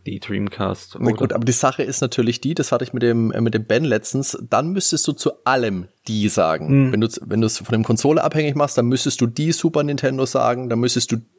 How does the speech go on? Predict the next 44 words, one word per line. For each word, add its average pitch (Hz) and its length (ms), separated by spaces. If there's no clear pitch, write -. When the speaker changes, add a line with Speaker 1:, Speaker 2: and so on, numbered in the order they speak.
Speaker 2:
die 170 280
N 139 200
vierundsechzig 127 680
sagen, 120 340
dann 120 140
müsstest 131 320
du 123 60
vielleicht 127 200
sogar 123 200
die 147 260
Game 156 260
Boy 123 160
sagen. - 400
Speaker 1:
Ja 151 60
gut, 175 180
beim 139 180
Super 160 280
Nintendo 147 520
oder, 131 360
äh, 113 360
beim 117 160
N 110 140
E 107 140
S, - 360
ähm, 104 420
ergibt - 360
sich 120 140
das 123 120
ja 123 80
von 117 160
alleine, 113 480
weil 107 240
ja 113 120
die 104 280
Abkürzung 117 680
vom 107 400
S 120 220
N 113 120
E 98 80
S 104 180
ja 107 100
Super - 280
Nintendo 107 460
Entertainment 107 920